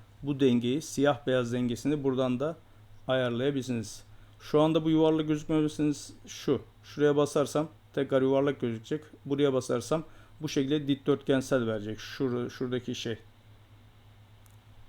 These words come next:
Anlaşıldı mı? Şimdi ben şöyle yaptığım zaman daha böyle şey göremiyorum.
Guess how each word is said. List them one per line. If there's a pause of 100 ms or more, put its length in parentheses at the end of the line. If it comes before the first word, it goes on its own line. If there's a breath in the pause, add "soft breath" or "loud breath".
(580)
Anlaşıldı
mı? (520 soft breath)
Şimdi
ben (220)
şöyle
yaptığım
zaman (420)
daha
böyle
şey
göremiyorum.